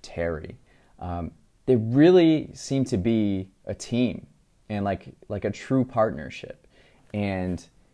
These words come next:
they just work so well together. And she's, like, kind of behind the scenes. She's the more extroverted one, you know,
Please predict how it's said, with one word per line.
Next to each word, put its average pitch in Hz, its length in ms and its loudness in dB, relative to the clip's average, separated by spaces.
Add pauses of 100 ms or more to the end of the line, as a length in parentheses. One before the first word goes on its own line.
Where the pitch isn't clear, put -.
(140)
they 113 120 4
just 123 240 2
work 113 560 2 (640)
so - 320 0
well 104 300 4
together. 85 480 -2
And 98 260 -2
she's, 120 380 2
like, 107 240 4
kind 113 160 -2
of 104 80 -2
behind 107 400 -2
the 92 60 -4
scenes. 113 440 -4
She's 110 220 -6
the 113 80 -4
more 104 200 0
extroverted 101 640 0
one, 104 400 0 (420)
you 120 80 2
know, 110 420 4